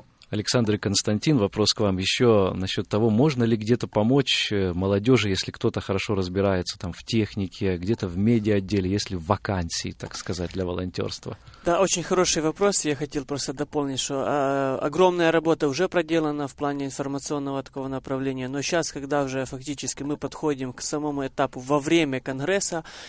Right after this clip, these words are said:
Speaker 2: и щас мы очень нуждаемся, э, в людях, которые умеют,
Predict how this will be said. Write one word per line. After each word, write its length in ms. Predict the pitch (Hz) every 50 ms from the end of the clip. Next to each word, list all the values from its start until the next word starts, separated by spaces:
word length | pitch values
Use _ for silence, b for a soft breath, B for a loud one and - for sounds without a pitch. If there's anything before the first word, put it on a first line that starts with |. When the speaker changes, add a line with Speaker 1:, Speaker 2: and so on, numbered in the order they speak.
| B -
Speaker 2:
и 60 | 143
щас 300 | 127 - 165 156 147 -
мы 140 | 156 151 147
очень 340 | 131 156 165 151 - 156 147
нуждаемся, 880 | 147 143 135 135 135 147 143 139 139 139 131 - - 143 135 127 123 B B B B B B -
э, 160 | 127 135 131
в 80 | 123
людях, 340 | 135 165 196 170 151 151 -
которые 540 | - 147 135 - 151 147 147 143 139 117 131
умеют, 420 | 143 151 160 156 151 139 131 120